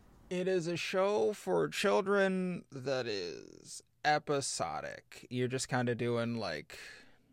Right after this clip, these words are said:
conflict of the week. Today, uh, we're gonna learn about respecting people's personal boundaries. Today,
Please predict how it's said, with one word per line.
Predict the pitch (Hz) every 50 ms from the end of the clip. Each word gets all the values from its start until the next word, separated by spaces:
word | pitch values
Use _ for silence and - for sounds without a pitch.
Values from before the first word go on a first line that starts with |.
| _ - - - _ _ -
conflict | - - 139 135 135 139 135 - - 143 139 139 127 - _ -
of | 139 135 127 120 123 117
the | 131 131
week. | 117 107 98 76 62 - - - _
Today, | - - 131 117 117 175 196 196 180 170 160 160 165 185 196 - - - - - - _ _ -
uh, | - 117 120 117 117 123 123
we're | 131 151 165 143
gonna | 151 143 139 131
learn | 127 131 135 147 151 151
about | 139 131 123 117 110 98 87 - - -
respecting | - - 107 120 120 - - - 165 175 175 - - 170 160 151 147
people's | - 180 175 175 - 170 165 165 156 143
personal | - - 170 170 175 170 - 175 165 165 160
boundaries. | - 151 143 135 117 107 107 - 92 92 85 82 - - - -
Today, | - - 135 131 123 160 151 175 190 180 151 147 147 156 170 175 160